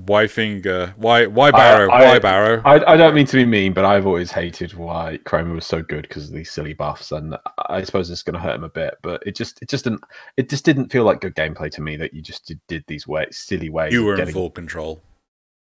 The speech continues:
Speaker 2: Yeah, it, it, it, it didn't make sense. I, I, I apologize. Well, I'm sorry for anyone who uses that build for this, that, or the other, but it just doesn't feel, it just didn't feel the s-, the spirit of the game. It was just silly. So I'm glad that's finally been fixed.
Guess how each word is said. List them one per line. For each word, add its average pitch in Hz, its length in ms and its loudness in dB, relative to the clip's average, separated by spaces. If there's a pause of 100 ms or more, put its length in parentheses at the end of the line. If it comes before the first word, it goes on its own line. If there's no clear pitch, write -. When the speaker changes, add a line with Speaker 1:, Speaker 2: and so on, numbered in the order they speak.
(160)
Speaker 2:
Yeah, 69 460 -6 (140)
it, 123 160 -2
it, 123 180 -4 (380)
it, 127 160 -4 (100)
it 113 80 -14
didn't 110 200 -8
make 92 160 -12
sense. - 460 -14
I, 107 240 -4
I, 107 280 0
I 110 140 2
apologize. 110 420 2
Well, 78 280 -6
I'm 95 120 -10
sorry 113 160 6
for 101 100 2
anyone 90 220 -2
who 87 100 -6
uses 85 460 -8
that 80 180 -2
build 90 220 -6
for 82 60 -6
this, 90 120 -6
that, - 140 -2
or - 40 -4
the 95 80 -4
other, 98 200 -2 (260)
but 135 80 -6
it 160 120 -6
just - 220 -12
doesn't 123 300 -10
feel, 107 180 -2 (760)
it 151 100 -8
just - 100 -12
didn't 220 200 -2
feel 139 200 2
the 104 80 -6
s-, - 360 -16 (100)
the 92 420 -6
spirit - 360 -2
of 78 60 -8
the 82 60 -12
game. 69 480 -8
It 113 80 -10
was 104 140 -10
just - 240 -10
silly. 58 380 -10 (180)
So 69 460 -12
I'm 80 100 -16
glad 73 240 -8
that's - 160 -10
finally 147 260 -16
been 143 120 -16
fixed. - 480 -4